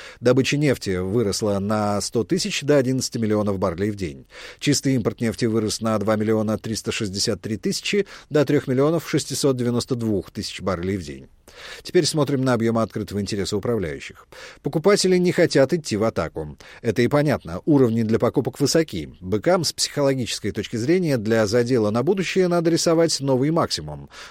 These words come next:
Но как они собираются это делать, если их ряды тают — большой вопрос.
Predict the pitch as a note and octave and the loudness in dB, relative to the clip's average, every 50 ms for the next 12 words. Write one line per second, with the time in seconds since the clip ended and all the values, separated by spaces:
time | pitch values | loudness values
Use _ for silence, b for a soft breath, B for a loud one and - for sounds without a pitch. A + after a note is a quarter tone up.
0 | B B C3 C3+ C3+ B2 - E3 C#3+ - G2 F#2+ F#2+ F#2 - A#2 G#2 A2 G#2+ G2+ | B B 0 2 2 2 4 2 2 2 2 -4 -4 -4 -4 0 0 2 2 2
1 | G2+ G2+ - - B2 A#2+ - C3 B2+ E3 G#3+ A3 G#3 - - C3+ A2+ - B2+ B2+ | 2 0 2 0 0 0 0 0 2 4 4 4 4 4 2 -2 -2 0 0 0
2 | A#2+ - B2 B2 B2+ A#2+ B2 G2+ - C#3 C#3+ D#3 F3 E3+ - - C3+ C#3 C#3 A2+ | 0 0 0 0 2 0 0 0 2 2 2 2 2 0 -2 -2 2 2 2 2
3 | - - - F#2 F2 F2 G#2 B2 - E2 C#2+ - - - | 2 -2 -4 -4 -2 -2 -2 -4 -4 -6 -10 -10 -12 -14